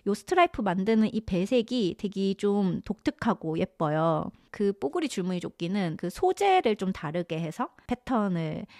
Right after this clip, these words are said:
만들었거든요. 그래서 이번에도 나만의 뭔가 좀 독특한 그런 게 있었으면 좋겠다, 이런 생각이 들어서 스트라이프 어떤 무늬 패턴을 연구하기 시작했거든요. 제가 스트라이프 패턴 연구한 게 이건데 <laughs> 예,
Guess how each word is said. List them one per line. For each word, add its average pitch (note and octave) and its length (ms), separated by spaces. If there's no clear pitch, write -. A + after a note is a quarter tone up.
만들었거든요. F3 840
그래서 G#3+ 280
이번에도 F#3+ 680
나만의 G3+ 460
뭔가 F#3+ 420
좀 F3+ 240
독특한 F#3 760
그런 A#3 320
게 F#3+ 80
있었으면 F3+ 420
좋겠다, - 540
이런 F#3+ 240
생각이 G#3+ 340
들어서 F#3 440
스트라이프 A#3 1040
어떤 F#3+ 220
무늬 A3 300
패턴을 A3 580
연구하기 F3 580
시작했거든요. F#3 760
제가 F#3+ 220
스트라이프 C#4+ 520
패턴 A#3 320
연구한 F3+ 360
게 E3+ 60
이건데 F#3 480
<laughs> - 300
예, F#3+ 140